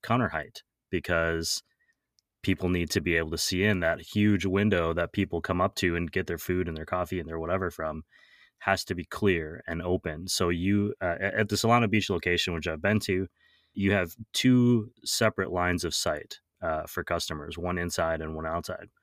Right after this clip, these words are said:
And you have to be aware of both. Um, so when you're setting up your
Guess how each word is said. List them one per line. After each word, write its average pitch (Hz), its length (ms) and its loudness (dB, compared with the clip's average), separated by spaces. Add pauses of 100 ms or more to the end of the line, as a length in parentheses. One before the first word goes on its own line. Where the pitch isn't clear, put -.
(420)
And 87 180 0
you 82 100 0
have 95 120 2
to 92 60 -2
be 90 80 4
aware 85 200 2
of 76 140 -8
both. 87 380 -2 (460)
Um, 80 340 -2
so 95 140 2
when 87 120 2
you're 87 100 0
setting 85 320 0
up 80 160 -2
your 80 300 -2